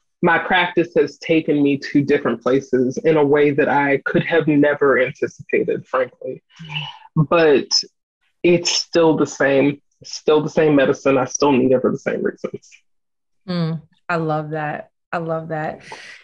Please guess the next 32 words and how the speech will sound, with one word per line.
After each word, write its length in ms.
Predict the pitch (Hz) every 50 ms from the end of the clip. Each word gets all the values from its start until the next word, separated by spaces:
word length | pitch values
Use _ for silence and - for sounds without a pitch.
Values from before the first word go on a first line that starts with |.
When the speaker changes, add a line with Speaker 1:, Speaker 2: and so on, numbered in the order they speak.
| _
Speaker 2:
Yoga 380 | 185 180 214 220 226 214 247 -
is 240 | 208 208 214 214 190
the 80 | 196 214
medicine. 600 | 202 196 180 175 185 190 175 175 - 175 170 175
And 120 | 175 180
I, 200 | 180 196 208 202 - -
I 120 | 220 233
tell 180 | 233 262 247 226
people 180 | 226 233 214
I 100 | 214 214
take, 340 | 208 - 254 240 208 190 -
I 100 | - 202
do 160 | 202 208 240 214
meditation 800 | 208 190 190 190 185 - 220 190 185 196 190 - 196 185 180 185
instead 300 | 180 190 190 - 175 170
of 100 | 170 165
medication 840 | 175 170 165 165 165 - 180 151 165 170 - - 185 185 196 196 175
because, 600 | 160 - - - 190 170 165 160 165 160 156 156 - - - -
you 60 | -
know, 380 | 170 160 156 - 156 156 160 156
Speaker 1:
<laughs> 40 | -
Yes. 600 | 143 - - - - - - _ _ - 392 - - - - _ _ _ _
Speaker 2:
speaking 540 | _ _ - 247 262 262 262 277 226 202 175
of, 260 | 165 160 156 151 170
you 100 | 180 175
know, 140 | 175 165 160
what 160 | 165 170 151
we 60 | 147
were 120 | 170 170 170
talking 300 | 170 180 156 147 180 160
about 240 | 156 147 156 160
for, 420 | - - 254 262 269 233 208 185